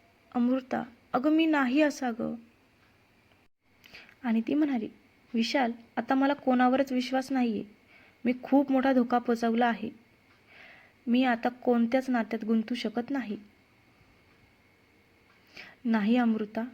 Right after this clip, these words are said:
असं नाहीये गं. प्लीज मला समजून घे. तिनं मला प्रपोज केलं,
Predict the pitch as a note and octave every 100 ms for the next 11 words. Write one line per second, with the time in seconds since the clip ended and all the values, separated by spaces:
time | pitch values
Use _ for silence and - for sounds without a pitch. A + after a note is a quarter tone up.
0 | - A#3+ A#3 A#3+ A3+ A3+ B3 - G#3+ -
1 | _ _ - C4+ C#4 C4+ B3+ B3 B3 A#3
2 | A#3 A3+ A3 B3+ - _ _ - - _
3 | A#3+ A#3+ B3+ B3 B3+ B3+ A#3+ B3 B3 -
4 | B3 A#3 A#3